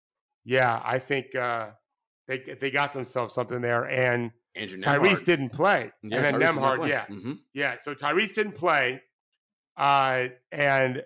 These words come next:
Speaker 1: so Nembhard backed up T J McConnell
Speaker 2: Mm-hmm.
Speaker 1: and scored thirteen fourth quarter points.
Speaker 2: Yeah. Had
Speaker 1: Now, I
Speaker 2: nine
Speaker 1: know
Speaker 2: assists,
Speaker 1: Andrew
Speaker 2: too.
Speaker 1: very well. I talk to him almost every day. Um, he, he, uh,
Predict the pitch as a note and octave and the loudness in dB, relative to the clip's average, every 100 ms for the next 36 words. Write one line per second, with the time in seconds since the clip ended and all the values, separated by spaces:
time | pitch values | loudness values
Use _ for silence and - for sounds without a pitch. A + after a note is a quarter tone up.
0 | - - B2 C3+ F3+ D3 D3 C3 C#3+ C3+ | -8 -2 0 4 4 6 4 4 2 2
1 | C3+ - D3 B2+ C3 A2+ - E3 B2+ A2+ | -4 -4 -6 -4 -4 -4 -4 -2 -2 -6
2 | B2+ _ _ G2 F#2+ A#2+ _ _ - C#3 | -12 _ _ -20 -20 -20 _ _ -2 0
3 | C3 D3 C#3 - D#3+ D3+ D3+ D3 A#2+ C#3+ | 0 0 0 2 0 0 -2 0 0 -2
4 | B2+ - B2+ A2+ C3 A2+ A#2+ - C2+ D#2 | -2 -2 -4 -4 -4 -4 -8 -18 -14 -14
5 | G#2+ _ _ F#2 A#2+ C3+ D3+ C#3+ D3 C3 | -14 _ _ -4 0 2 4 4 2 0
6 | C#3+ C3+ C3 D3+ E3 E3 - _ _ - | 0 0 2 4 4 4 -2 _ _ -14
7 | A#2+ C#3+ C3+ C3 B2+ B2 - B2 A2 A#2 | -2 0 0 0 -2 -2 -4 -6 -4 0
8 | C#3 C3+ C3 B2+ _ _ _ _ B2+ B2 | 4 4 2 -4 _ _ _ _ 0 2
9 | A#2+ A#2 A2 G#2 _ _ _ _ _ _ | 2 -2 -8 -12 _ _ _ _ _ _
10 | _ _ _ C#3 D3 D#3 C3 D3 C#3 B2+ | _ _ _ -8 -8 -6 -4 0 2 2
11 | B2 | 0